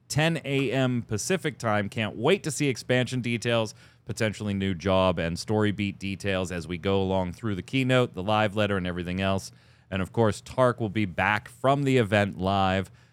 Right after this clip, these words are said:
to share all of his experiences. Travis, it's, uh, it's been a pleasure having you, my friend, as always.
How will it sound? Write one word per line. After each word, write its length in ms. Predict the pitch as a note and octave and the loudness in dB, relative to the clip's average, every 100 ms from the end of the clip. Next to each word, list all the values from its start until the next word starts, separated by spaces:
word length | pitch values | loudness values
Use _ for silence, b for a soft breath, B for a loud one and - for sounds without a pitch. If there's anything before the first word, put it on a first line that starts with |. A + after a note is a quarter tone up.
| _ - | _ -6
to 80 | E2+ | -4
share 320 | - F#2+ F2 | 0 0 0
all 260 | F#2+ G2 | 2 2
of 80 | F#2 | 2
his 160 | G2+ F2 | 0 -2
experiences. 840 | F2 - G2 F2+ F2 E2+ - F2 E2+ | -4 -4 -2 0 0 -2 -2 -2 0
Travis, 480 | - D3+ C#3+ C3 G#2 - | 4 6 6 2 -2 -4
it's, 260 | A2 G#2 - | -2 0 2
uh, 200 | A#2+ A#2 | 4 4
it's 100 | G#2+ | 2
been 160 | G#2+ D3+ | 2 2
a 40 | |
pleasure 500 | C#3+ E3 E3 C#3 D#3 | 2 6 6 6 4
having 280 | C#3+ C#3+ C#3+ | 6 4 4
you, 80 | C#3+ | 2
my 140 | C#3 B2+ | 2 2
friend, 300 | C#3 C3+ C3+ | 2 2 0
as 380 | B2+ C#3+ D3 | 2 2 2
always. 760 | C3 C3 B2+ A#2 G#2+ G#2 G#2 | 4 6 6 6 4 4 0